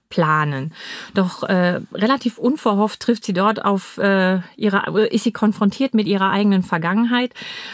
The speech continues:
Sie stellt nämlich fest, dass sie als kleines Kind schon mal dort gelebt hat. Das wusste sie nicht, weil sie als Waise aufgewachsen ist in Amerika. Und, äh, jetzt stellt sie aber fest, dass ihre Mutter tatsächlich da vor zwanzig Jahren verschwunden ist einfach.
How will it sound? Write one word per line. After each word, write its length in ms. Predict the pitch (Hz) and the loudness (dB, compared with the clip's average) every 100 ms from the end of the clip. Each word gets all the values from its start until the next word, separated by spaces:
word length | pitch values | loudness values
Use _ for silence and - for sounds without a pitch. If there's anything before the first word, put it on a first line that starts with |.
| - | -4
Sie 140 | 226 | 0
stellt 220 | 214 262 247 | 2 2 4
nämlich 240 | 233 208 | 2 2
fest, 280 | 226 233 - | 0 0 -2
dass 140 | 214 | -2
sie 100 | 220 | 0
als 180 | 202 - | -2 -2
kleines 360 | 196 196 208 - | 0 2 2 2
Kind 320 | 226 247 240 | 2 2 0
schon 460 | 220 208 208 214 - | 2 4 4 2 0
mal 220 | 202 196 | 2 2
dort 200 | 190 180 | 0 0
gelebt 480 | 190 165 165 - - | 0 0 -2 -6 -14
hat. 300 | 131 - 190 | -14 -6 -4
Das 180 | 160 | 0
wusste 320 | 190 202 - 247 | 2 2 -2 -4
sie 140 | 285 | -4
nicht, 340 | 285 302 - | -2 -4 -4
weil 140 | 202 202 | 0 2
sie 140 | 190 | 2
als 180 | 165 - | 0 0
Waise 380 | 160 214 226 - | 0 2 0 -2
aufgewachsen 640 | 220 - 220 233 - 214 | -4 -4 -4 -4 -2 0
ist 120 | 202 | 0
in 140 | - 180 | 0 2
Amerika. 600 | 180 190 233 240 226 226 - - - - - - | 4 4 2 0 -2 -2 -6 -18 -16 -18 -20 -4
Und, 440 | - 214 214 196 | 2 4 4 2
äh, 120 | 220 208 | 2 2
jetzt 200 | 240 - | 2 0
stellt 220 | 294 285 | -2 0
sie 100 | 240 | 0
aber 160 | 214 | 0
fest, 320 | 208 247 240 220 | 0 0 0 -4
dass 140 | - | -2
ihre 180 | 208 202 | 0 2
Mutter 320 | 220 247 220 | 2 2 0
tatsächlich 640 | - 185 - 214 - 196 | 0 -4 -2 -2 -2 -2
da 240 | - 190 220 | 0 0 0
vor 240 | - 208 | 0 -2
zwanzig 480 | - 202 214 214 190 | 0 2 2 0 -2
Jahren 300 | 185 185 185 | 2 2 2
verschwunden 640 | - 185 - 170 165 151 | 0 -4 0 2 2 -2
ist 240 | - 170 - | -6 -8 -8
einfach. 580 | 143 170 - - - | -8 -8 -12 -16 -18